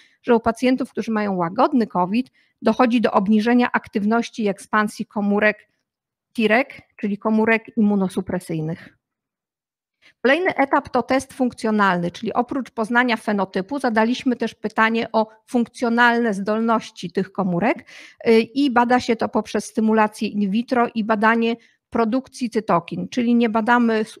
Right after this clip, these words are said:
cytokin w surowicy, tylko badamy potencjał, y, produkcji cytokin czy poszczególnych kombinacji cytokin przez różne typy komórek. I tutaj, y, nie chcę państwu opowiadać o szczegółach, natomiast to, co się rzuca w oczy,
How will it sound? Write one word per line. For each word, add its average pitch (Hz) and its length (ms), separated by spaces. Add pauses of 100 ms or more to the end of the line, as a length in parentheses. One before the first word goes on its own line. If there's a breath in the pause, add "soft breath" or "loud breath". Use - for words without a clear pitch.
cytokin 220 440
w - 60
surowicy, 220 560
tylko 214 360
badamy 233 460
potencjał, 208 840 (540 soft breath)
y, 202 200
produkcji 214 640
cytokin 233 580
czy - 120
poszczególnych 220 640
kombinacji 220 680
cytokin 202 440
przez 190 240
różne 208 340
typy 180 280
komórek. - 460 (800 soft breath)
I 254 80
tutaj, 302 640
y, 240 200
nie 254 160
chcę 277 180
państwu 247 360
opowiadać 233 540
o 226 80
szczegółach, 240 560
natomiast 226 440
to, 294 100
co 302 140
się 240 180
rzuca 233 300
w 202 80
oczy, 170 320